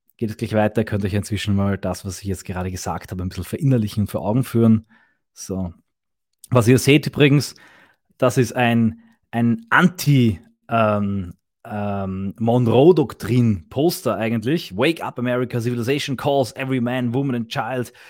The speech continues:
Also, dass Amerika sich einmischen sollte. Das, äh, wurde auch von vielen Amerikanern, die diesen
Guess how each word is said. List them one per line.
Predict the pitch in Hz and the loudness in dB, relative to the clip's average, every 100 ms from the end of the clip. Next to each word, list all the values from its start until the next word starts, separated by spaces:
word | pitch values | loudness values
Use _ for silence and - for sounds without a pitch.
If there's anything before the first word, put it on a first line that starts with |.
| - | -16
Also, | 113 110 | -10 -6
dass | 117 | -4
Amerika | 120 120 127 135 | -2 -2 -2 -6
sich | 117 - | -8 -14
einmischen | 120 160 170 147 160 - 139 117 | -8 -2 0 2 2 0 -4 -4
sollte. | - 120 127 - 113 92 - _ _ _ - | -4 -4 -4 -6 -6 -6 -12 _ _ _ -2
Das, | 110 - | -2 -2
äh, | - 117 | -8 -6
wurde | 113 113 123 | -4 -4 -4
auch | 107 - | -4 -4
von | 123 | -6
vielen | - 117 | -4 -4
Amerikanern, | 110 113 110 101 113 113 | -2 -4 -4 -2 -2 -2
die | 110 | -4
diesen | 107 113 107 | -6 -4 -4